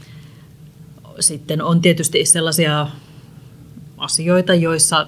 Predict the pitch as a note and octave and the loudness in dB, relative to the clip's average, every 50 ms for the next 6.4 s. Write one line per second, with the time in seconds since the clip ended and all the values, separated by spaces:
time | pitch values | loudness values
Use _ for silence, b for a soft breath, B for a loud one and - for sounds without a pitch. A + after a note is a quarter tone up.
0 | - - - - - - D#3 C3+ D3+ C#3+ D3+ D#3 D#3 - D#3+ - - D#3 D3+ D3+ | -6 -16 -20 -20 -16 -14 -14 -12 -10 -8 -8 -8 -8 -8 -8 -6 -4 -4 -4 -2
1 | D3+ C#3+ - - E3+ D#3 D3+ D3+ D3+ D3+ D#3+ D#3 D#3 D#3 D#3+ D#3 D#3 D3+ C3+ D#3+ | -2 -2 -2 0 0 0 2 0 0 -2 -2 -2 -4 -4 -4 -4 -4 -4 -4 -4
2 | E3 D#3 D3+ E3+ D#3+ - F3 E3+ D#3 D#3 C#3 - E3+ D#3+ D3+ C#3 - E3+ D3+ D#3 | -4 -4 -4 -4 -4 -4 -2 -2 -2 -2 -2 0 0 -2 0 -2 -4 -4 -2 -2
3 | E3 D#3+ D#3+ D3+ - D#3 - D3 D3 D3 D3 D3 D3+ D3 C#3 C3+ C#3 C3+ C3+ C#3 | -2 -2 -2 -4 -8 -10 -8 -6 -6 -6 -6 -8 -8 -8 -8 -8 -8 -8 -10 -10
4 | C3+ C#3+ - - - - C#3+ D3 D3 D3+ E3+ F#3+ A3 A3 D3+ B2+ - C#3+ C#3+ - | -10 -10 -10 -10 -12 -10 -12 -10 -10 -8 -6 -6 -6 -6 -6 -10 -10 -12 -14 -14
5 | - - - C#3+ D3+ - - - A#2+ - - - - - - - D3+ - - C#3 | -12 -12 -12 -12 -14 -16 -16 -12 -10 -8 -8 -8 -10 -12 -14 -16 -16 -16 -16 -16
6 | D3 C#3 D2 - D3+ - - D3 | -14 -14 -14 -14 -14 -14 -14 -14